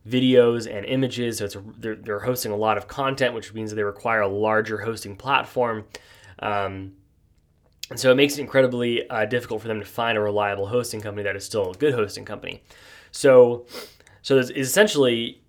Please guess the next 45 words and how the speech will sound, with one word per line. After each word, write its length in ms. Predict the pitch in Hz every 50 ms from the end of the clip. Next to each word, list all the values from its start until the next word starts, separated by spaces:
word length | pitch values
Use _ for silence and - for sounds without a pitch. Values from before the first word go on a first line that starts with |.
| _ -
uh, 220 | 170 123 117 110
my 160 | 120 123 120 117
boss 240 | 123 131 123 120
identified 500 | 117 104 117 123 127 120 - 113 104 101
a 60 | 101 98
really 240 | 113 131 127 117
big 280 | 110 107 110 110 104 104
market, 640 | 107 107 104 104 104 - - 104 - - - _ _ _ _ _ _ - _ _ _ _ _ _ -
and 280 | 127 120 113 110 107
he 160 | 104 104 139 160
wanted 220 | 160 151 143 131
me 140 | 127 123 120
to 60 | 113
start 200 | - 117 110 -
advertising 560 | - 107 107 104 - - 117 104 104 101 107
and 100 | 104 101
start 200 | - 107 104 101
finding 400 | - - - 113 113 113 110 107
more 160 | 107 107 107
of 80 | 110 104
these 160 | 107 104 101
clients 380 | - - - 110 107 104 104 -
so 80 | 107
we 40 | 104
can 80 | 104 104
get 180 | 104 104 -
more 280 | 113 107 104 104 104 101
porn 340 | - - - 107 104 101 101
sites 480 | - 101 95 92 92 - - - - _ _ _ _ _ _ _ _ _ -
on 280 | 107 107 104 101 -
our 560 | - 98 101 98 95 92 92 90 90 90 - _ _ -
servers. 640 | - - 151 151 139 - 92 90 90 - - - - _ _ _ - - - - _ _ _ _ _ -
Um, 540 | - 120 117 113 113 107 104 104 101 98 98 _ _ _ _ _ _ _ _ _ _ _ _ _ _ _ _ _ _ _ _ _ _ - _ -
upon 340 | 131 - - 165 185 202 208
being 180 | 196 180 156 139
told 220 | - 160 147 135
that, 200 | 131 127 120 -
I 120 | 120 120
felt 200 | - - 127 - -
like 140 | 117 107 117
a 40 |
deer 340 | 107 104 110 117 117 117 117
in 200 | 104 - 117 107
the 60 | 104
headlights. 580 | 101 113 113 101 101 98 98 104 - - -